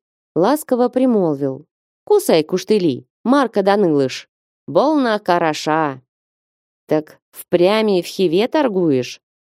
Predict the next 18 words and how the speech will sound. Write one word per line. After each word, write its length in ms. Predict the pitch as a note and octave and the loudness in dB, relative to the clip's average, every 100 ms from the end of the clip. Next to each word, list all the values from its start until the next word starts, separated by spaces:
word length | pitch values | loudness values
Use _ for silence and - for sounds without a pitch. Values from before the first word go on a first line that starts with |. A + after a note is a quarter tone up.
| _ | _
сказал 480 | - E3+ E3 D3 C#3 | -4 -2 0 0 -2
Смолокуров. 800 | D#3+ D3+ D#3+ - C#3+ B2+ - _ _ _ _ _ _ _ _ | -2 -2 -2 -4 -4 -4 -8 _ _ _ _ _ _ _ _
«Далеко, 540 | C#3+ F3+ A3 A3 A3 C4+ | 0 0 0 0 0 0
слышь, 540 | - C#4 A#3 - - _ - | 0 0 2 0 -8 _ -6
это 240 | G3+ D#3 | -4 -4
Хиванско-то 720 | D#3 G#3 G#3+ D#3+ - D3+ C3+ | -2 0 0 0 -2 -4 -4
царство?» 600 | - G3+ D#3+ - C#3+ B2 - _ _ - | -2 -2 -2 -6 -12 -12 -14 _ _ -2
«Далека, 880 | E3+ F3+ E3+ F#3 F#3 E3+ D#3 C#3 C3+ _ C#3+ | 0 2 0 0 0 0 -2 -4 -12 _ -2
болно 480 | A3 C4+ B3+ A3+ | 2 2 0 -2
далека», 760 | G3 G3 F3+ F3 F3+ E3+ C#3+ C3 _ _ - | -2 0 0 0 0 0 -4 -10 _ _ -12
отвечал 480 | D3 D3+ D3+ D3 C3+ | -6 -6 -4 -4 -4
бай. 340 | C3+ B2 B2+ _ _ | -4 -8 -12 _ _
«С 120 | - | -6
Макар 520 | F#3+ G3 F#3+ G#3+ A#3 | -2 -2 0 0 0
на 320 | A3 F#3+ F#3 A3 | 0 0 0 -2
Астрахань 540 | - G#3 A3 G3 F3+ _ - | -2 -4 0 -2 -2 _ -2
дорога, 460 | G#3 G#3+ F#3 E3 | 2 2 2 0
знашь?» 440 | D#3 G3 D4 - | 0 0 0 -2